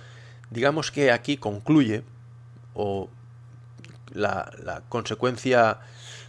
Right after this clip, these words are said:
no absolutamente final, pero la consecuencia importante es que se realiza una petición al disco duro.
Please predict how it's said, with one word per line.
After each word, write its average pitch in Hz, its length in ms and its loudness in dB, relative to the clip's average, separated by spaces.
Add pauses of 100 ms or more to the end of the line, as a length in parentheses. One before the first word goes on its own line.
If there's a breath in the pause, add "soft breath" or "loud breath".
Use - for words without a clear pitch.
(160 loud breath)
no 123 180 0
absolutamente 127 640 4
final, 123 320 0
pero 104 140 0
la 98 100 0
consecuencia 113 480 -4
importante 135 460 -2
es - 120 -2
que 170 120 -2
se - 180 -2
realiza 120 400 -2
una 131 180 -4
petición 107 480 -6
al 95 160 -4
disco 98 280 -8
duro. 92 300 -6